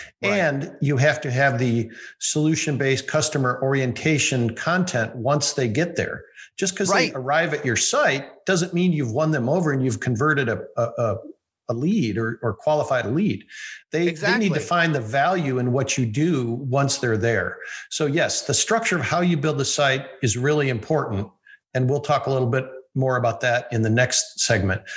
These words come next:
Speaker 2: But then once you arrive there too, and I think I talked earlier about the legacy of manufacturing being engineering driven. So I
Speaker 1: Mm-hmm.
Speaker 2: think one of the transitions we've seen is the legacy marketing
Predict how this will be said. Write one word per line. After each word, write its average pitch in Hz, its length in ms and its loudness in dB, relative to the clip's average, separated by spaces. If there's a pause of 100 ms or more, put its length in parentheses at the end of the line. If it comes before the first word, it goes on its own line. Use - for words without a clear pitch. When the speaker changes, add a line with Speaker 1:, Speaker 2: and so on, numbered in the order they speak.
(220)
Speaker 2:
But - 140 -2
then 131 240 0
once 151 260 -2
you 151 100 2
arrive 123 360 2
there 107 120 -4
too, - 360 0
and 127 180 2 (260)
I - 60 2
think - 260 -2
I 190 100 2
talked 185 280 0
earlier 170 240 2
about 143 180 0
the 131 80 -4
legacy 143 600 2
of 135 100 -2
manufacturing 131 760 2
being 123 280 0
engineering 127 640 2
driven. 90 540 0 (320)
So 135 280 0
I 131 120 -4
Speaker 1:
Mm-hmm. - 80 -4
Speaker 2:
think 196 180 -2
one 156 200 0
of 147 80 0
the 135 80 0
transitions 143 680 0
we've 135 180 2
seen 143 320 2
is 120 300 0
the 120 340 0 (420)
legacy 156 520 2
marketing 123 840 0